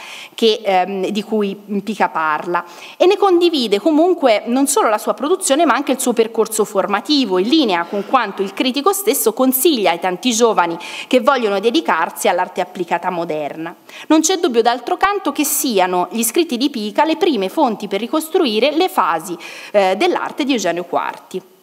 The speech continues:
Possiamo as-, mm, dire con certezza che il critico aveva conosciuto Quarti tramite Vittore Grubici,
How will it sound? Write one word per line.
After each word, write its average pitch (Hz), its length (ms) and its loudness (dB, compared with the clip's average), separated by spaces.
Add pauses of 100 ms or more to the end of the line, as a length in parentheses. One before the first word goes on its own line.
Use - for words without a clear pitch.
(460)
Possiamo 339 400 2
as-, 254 240 -4
mm, 233 360 0
dire 302 180 2
con 220 160 -2
certezza 302 420 0
che 202 80 -6
il 208 60 -8
critico 262 340 -2
aveva 180 220 0
conosciuto 220 500 -4
Quarti 320 340 0
tramite 202 400 -2
Vittore 185 380 -4
Grubici, 175 720 -6